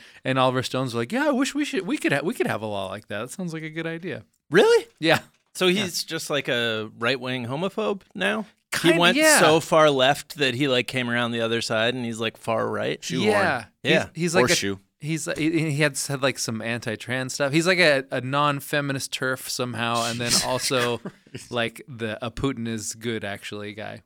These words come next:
Speaker 2: Yeah.
Speaker 1: Which is an opinion you rarely hear.
Speaker 2: Yeah. Take some flexibility.
Speaker 1: Mm-hmm.
Speaker 3: Depends on what podcast you listen to, though.
Speaker 1: <laughs>
Speaker 2: Yeah.
Speaker 3: You can get that opinion on Red Scare.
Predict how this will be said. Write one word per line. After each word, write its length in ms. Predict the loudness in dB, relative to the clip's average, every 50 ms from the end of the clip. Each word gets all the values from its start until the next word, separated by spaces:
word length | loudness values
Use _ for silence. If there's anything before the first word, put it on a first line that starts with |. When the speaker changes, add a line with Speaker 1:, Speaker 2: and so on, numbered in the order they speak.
| _ -6
Speaker 2:
Yeah. 280 | 0 2 2 2 2 0 _ _
Speaker 1:
Which 180 | -10 -8 -6 -6
is 120 | -6 -6
an 100 | -6 -10 -12 _ _ _ _ -14
opinion 400 | -12 -10 -10 -10 -10 -10 -10 -10
you 80 | -8
rarely 320 | -8 -8 -8 -8 -8 -8 -8
hear. 240 | -8 -10 -10 -10 _ _ -12
Speaker 2:
Yeah. 260 | -10 -8 -8 -8 -8 -12 -16 _ _ _ -16
Take 200 | -14 -14 -12 -12
some 140 | -12 -14
flexibility. 840 | -14 -10 -10 -10 -10 -10 -10 -10 -8 -8 -8 -8 -10 -12 -14 -16 -16
Speaker 1:
Mm-hmm. 240 | -16 -14 -14 -14 -12
Speaker 3:
Depends 260 | -8 -4 -2 -2 0
on 60 | 0
what 80 | -2 -2
podcast 500 | -4 -4 -6 -6 -6 -8 -10 -8 -8 -10
you 60 | -10
listen 260 | -12 -14 -14 -16 -16 -18
to, 100 | -20 -20
though. 400 | -20 -16 -10 -10 -8 -6 -6 -6
Speaker 1:
<laughs> 180 | -4 -4 -4
Speaker 2:
Yeah. 140 | -4 -4 -4 -6 -6 -8 -10 -10 -6
Speaker 3:
You 140 | -4 -4 -4
can 160 | -2 -4 -2
get 200 | -2 -2 -2 -2
that 180 | -2 -2 -2 -2
opinion 380 | -4 -6 -8 -8 -10 -10 -16 -20 _ _ _ _ _ _ _ _ _ _ -6
on 180 | -4 -4 -2
Red 180 | -2 -2 -2 -4
Scare. 320 | -6 -6 -8 -10 -12 -12